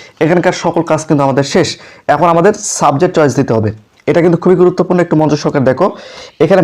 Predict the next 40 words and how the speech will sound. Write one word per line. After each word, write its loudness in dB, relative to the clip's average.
বিজ্ঞান 4
বিভাগে 4
দেখো, 0
তুমি 2
যে 6
কলেজটায় 2
ভর্তি 0
হয়েছো 2
সেই 0
কলেজে 2
কী -2
কী 0
সাবজেক্ট 0
রয়েছে 0
এই 4
ফর্মের 2
মধ্যে 0
কিন্তু -2
তোমরা 2
দেখতে 2
পারবে। 2
সেই 0
ফর্মে 2
সেই 0
সাবজেক্ট -2
অনুযায়ী 2
তোমাদের 0
কলেজ -2
চয়েস 0
দিতে 2
হবে। 0
তো 2
এখানে 2
দেখো 2
বিজ্ঞান 2
বিভাগের 4
জন্য 2
আবশ্যিক 0
কী 0
কী 0